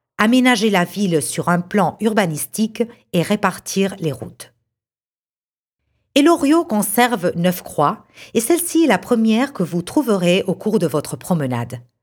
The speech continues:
Mais par la suite, vous aurez l'occasion d'en voir deux autres.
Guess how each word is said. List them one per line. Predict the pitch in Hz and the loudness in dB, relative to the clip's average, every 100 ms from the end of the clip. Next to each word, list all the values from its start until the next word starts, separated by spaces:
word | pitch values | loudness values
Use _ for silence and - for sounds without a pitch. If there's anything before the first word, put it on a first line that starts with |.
| _ _ _ _ _ _ _ _ _ | _ _ _ _ _ _ _ _ _
Mais | 160 | -4
par | - 247 | 0 0
la | 240 | 2
suite, | 233 - 269 269 - _ _ _ | 0 0 -2 -2 -12 _ _ _
vous | 160 165 | -2 0
aurez | 208 247 | 2 2
l'occasion | 208 196 165 175 190 202 | 2 0 0 0 -2 -2
d'en | 147 | -2
voir | 135 170 156 | 0 0 0
deux | 139 120 | -4 -6
autres. | 113 113 - | -8 -10 -16